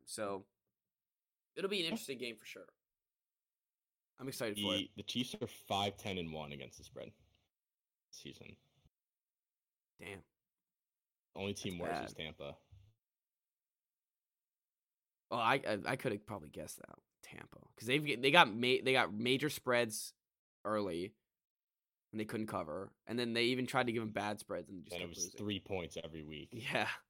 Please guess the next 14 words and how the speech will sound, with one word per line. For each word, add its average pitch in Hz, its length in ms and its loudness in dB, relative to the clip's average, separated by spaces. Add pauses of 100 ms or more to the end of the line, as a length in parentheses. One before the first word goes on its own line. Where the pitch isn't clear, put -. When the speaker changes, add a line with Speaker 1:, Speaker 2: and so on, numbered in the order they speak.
(140)
Speaker 1:
yeah. 98 260 -4 (280)
Speaker 2:
<laughs> - 640 -16 (1500)
Speaker 1:
All 170 80 8
right. 143 240 8 (520)
Speaker 2:
Oh, 156 60 2
this 101 160 2
is - 60 -2
an - 100 0
interesting 85 480 -8
one. 82 300 -12
The 92 60 -6
Chargers 113 460 -2
are 87 80 -2
ten 101 300 -6